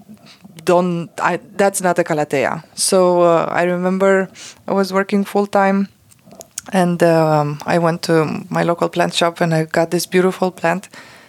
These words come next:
They all have leaves in different colors. It's like, they look like painted. They are so beautiful. And, uh, obviously I didn't check anything about it. That was so beautiful. I also bought a pot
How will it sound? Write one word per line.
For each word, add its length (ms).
They 160
all 260
have 560
leaves 540
in 180
different 400
colors. 800
It's 240
like, 320
they 100
look 180
like 220
painted. 640
They 120
are 120
so 200
beautiful. 520
And, 300
uh, 100
obviously 480
I 40
didn't 220
check 200
anything 400
about 260
it. 220
That 240
was 100
so 180
beautiful. 420
I 100
also 200
bought 200
a 40
pot 420